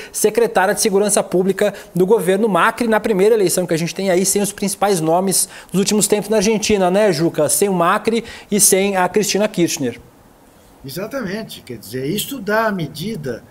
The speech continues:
Speaker 2: desta necessidade, né, de uma nova política, de uma política em novos termos, de uma política, com o perdão da expressão, digitalizada,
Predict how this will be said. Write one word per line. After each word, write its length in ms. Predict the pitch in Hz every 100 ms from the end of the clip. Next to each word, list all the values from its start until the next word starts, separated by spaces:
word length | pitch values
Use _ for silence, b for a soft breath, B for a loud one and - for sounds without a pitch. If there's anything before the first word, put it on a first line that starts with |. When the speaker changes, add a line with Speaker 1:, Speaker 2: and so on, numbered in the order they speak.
| B B 123
Speaker 2:
desta 400 | 139 247 262 254
necessidade, 1000 | 254 247 247 233 226 175 202 160 - 92 B B B
né, 280 | 156 180 160 135
de 160 | 139 185
uma 440 | 254 254 254 254
nova 400 | 240 233 240 247
política, 800 | 247 247 220 240 - - 135 104 - B B
de 140 | 135
uma 180 | 208 233
política 560 | 208 214 233 220 - 247
em 80 |
novos 420 | 240 233 233 240 -
termos, 640 | 190 233 214 127 107 - B B
de 100 | 147
uma 120 | 214
política, 720 | 214 208 202 247 - 240 240 240 B B - -
com 140 | 202
o 40 | 208
perdão 460 | 190 180 156 202
da 100 | 185
expressão, 640 | 175 151 165 147 185 226 220 B B
digitalizada, 1160 | 151 202 240 240 233 240 170 175 214 160 113